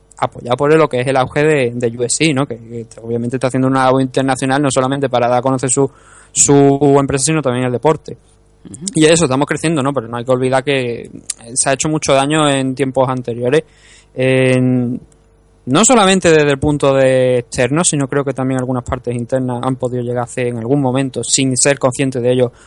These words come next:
Speaker 1: un poco de daño a lo que eran las M M A aquí en España. Pero, como te digo, por suerte estamos evolucionando, estamos creciendo y ahora hay que apoyar más que nunca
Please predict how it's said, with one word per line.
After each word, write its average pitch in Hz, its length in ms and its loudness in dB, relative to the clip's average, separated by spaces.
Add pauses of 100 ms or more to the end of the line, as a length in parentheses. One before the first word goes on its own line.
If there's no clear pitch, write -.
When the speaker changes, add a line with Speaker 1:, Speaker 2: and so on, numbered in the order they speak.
(160)
Speaker 1:
un 135 120 -2
poco 131 260 4
de 120 100 4
daño 120 220 0
a 131 40 2
lo 127 100 2
que 120 440 0
eran 123 280 2
las 117 120 -4
M 127 120 -6
M 120 140 -2
A 117 40 -4
aquí 117 160 -8
en 117 80 -6
España. 117 360 -2 (520)
Pero, 135 1120 6
como 123 200 -2
te 120 120 0
digo, 139 440 2
por 120 160 -4
suerte 131 260 0
estamos 127 240 0
evolucionando, 123 400 -4
estamos 120 240 -2
creciendo 120 360 -6
y 131 80 0
ahora 117 140 2
hay 123 60 -2
que 123 100 -2
apoyar 117 240 -2
más 117 100 -2
que 117 120 -10
nunca 113 460 -4